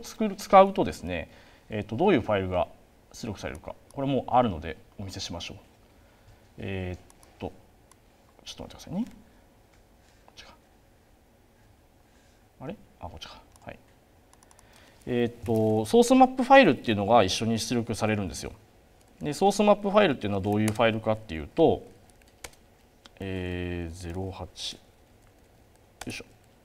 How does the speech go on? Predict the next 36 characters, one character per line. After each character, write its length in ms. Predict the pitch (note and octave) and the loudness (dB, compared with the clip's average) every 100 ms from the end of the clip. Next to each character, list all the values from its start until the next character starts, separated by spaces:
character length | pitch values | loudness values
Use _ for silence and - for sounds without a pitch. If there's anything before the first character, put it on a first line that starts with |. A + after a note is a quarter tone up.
| _ _ - _ _ _ _ _ _ _ _ _ - _ - - | _ _ -20 _ _ _ _ _ _ _ _ _ -20 _ -20 2
単 240 | G3+ G3 | 4 6
に 300 | B2+ A#2 F2 | 4 0 -2
ド 120 | G#2+ B2 | -4 -4
ッ 20 | |
ト 220 | - F3+ | 4 8
マ 100 | G3 | 8
ッ 40 | G3 - | 6 0
プ 120 | G2 | -4
っ 20 | |
て 180 | - F#2 | -4 -6
い 80 | F2+ | -6
う 80 | F2 | -6
拡 220 | F#2 - | -10 -4
張 160 | B2+ | -2
子 160 | A2 G2+ | -2 -2
が 100 | D2 | -6
つ 160 | - F2+ | -8 -8
い 60 | |
た 320 | - C#3+ F#2 - - | 4 4 4 0 -8
フ 60 | G#2 | -4
ァ 100 | F2+ | -4
イ 20 | |
ル 80 | F2 | -6
な 80 | |
ん 60 | C2+ | -10
で 80 | - | -14
す。 280 | - - - _ _ _ _ _ _ _ _ _ _ _ - | -16 -18 -20 _ _ _ _ _ _ _ _ _ _ _ -10
よ 40 | |
い 20 | D#3 | -10
し 60 | |
ょ。 20 | - - _ _ _ _ - | -10 -18 _ _ _ _ -12
こ 80 | C3 | -8
れ 80 | B2 | -6
で 60 | |
す 120 | A#2 | -8
ね。 300 | D2+ F2 G2 | -10 -10 -10